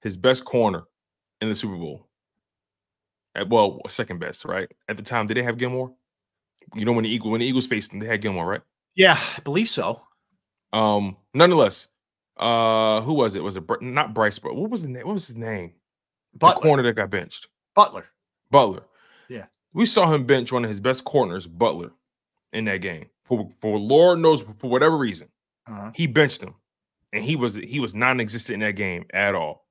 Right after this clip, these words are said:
Speaker 1: So I, I say all that to say, we got coaches in this league who, if you're not producing, they're gonna sit your ass down and
Speaker 2: Yeah.
Speaker 1: make,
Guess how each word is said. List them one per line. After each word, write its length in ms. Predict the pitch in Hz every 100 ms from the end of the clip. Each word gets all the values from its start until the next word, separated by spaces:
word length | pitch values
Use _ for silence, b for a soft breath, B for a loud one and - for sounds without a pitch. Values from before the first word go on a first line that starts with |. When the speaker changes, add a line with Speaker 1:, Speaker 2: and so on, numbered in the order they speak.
| _ _ -
Speaker 1:
So 240 | - 139
I, 160 | 131 131 - _ -
I 80 | 127
say 200 | - 196
all 100 | 185
that 160 | 151
to 80 | 123
say, 400 | - 165 117 110 _ _ _ _ _ _ - _ _ _ -
we 100 | 208
got 220 | 202 -
coaches 320 | 185 165 135
in 80 | 135
this 160 | 117
league 440 | 143 147 127 98 - _ _ _ _ _ _ _
who, 480 | - 151 131 117 - _ _ _
if 160 | 120 117
you're 100 | 180
not 200 | 208 180
producing, 480 | 135 143 127 90 - _ _ _ _
they're 160 | 151 190
gonna 160 | 123
sit 220 | - 117
your 180 | 117 101
ass 120 | 92
down 320 | 90 117 85 - _ -
and 100 | 113
Speaker 2:
Yeah. 100 |
Speaker 1:
make, 100 | 117